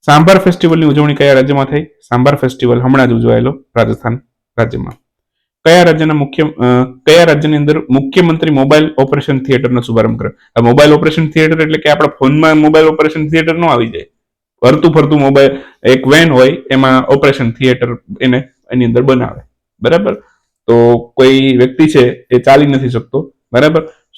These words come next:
So એવી જગ્યાએ છે આ મોબાઈલ ઓપરેશન થિયેટરનો ઉપયોગ કરશે નાગાલેન્ડ, બરાબર? તો એવી જગ્યાએ આ જશે, બરાબર? કોઈ દર્દી છે, બરાબર? એ ચાલવા માટે અસમર્થ છે, તો દર્દીને તે દવાખાને લાવો એના કરતા ઓપરેશન થિયેટર ત્યાં પહોંચી જાય,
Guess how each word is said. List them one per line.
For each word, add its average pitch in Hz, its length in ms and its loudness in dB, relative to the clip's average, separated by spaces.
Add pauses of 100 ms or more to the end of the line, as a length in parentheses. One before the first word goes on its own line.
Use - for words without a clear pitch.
So 131 200 0
એવી 139 120 2
જગ્યાએ 127 440 0
છે 120 160 -8
આ 117 460 0
મોબાઈલ 131 440 0
ઓપરેશન 113 360 -4
થિયેટરનો 113 360 -8
ઉપયોગ 113 240 -10
કરશે - 300 -12 (180)
નાગાલેન્ડ, 107 520 -8 (500)
બરાબર? 196 300 0 (800)
તો 117 240 -2
એવી 131 180 2
જગ્યાએ 117 440 -2
આ 117 40 -4
જશે, - 320 -10 (320)
બરાબર? 156 240 -4
કોઈ 117 140 -4
દર્દી 131 360 -2
છે, 127 220 -4
બરાબર? 135 600 -6
એ - 60 -8
ચાલવા 123 300 0
માટે 127 200 -2
અસમર્થ 135 480 -4
છે, 147 240 -8
તો 123 120 -12
દર્દીને 139 480 0
તે 156 160 -2
દવાખાને 147 420 0
લાવો 151 280 2
એના 131 160 -2
કરતા 135 380 -4 (380)
ઓપરેશન 151 440 0
થિયેટર 120 300 -2
ત્યાં 113 180 -6
પહોંચી - 300 -14
જાય, - 200 -16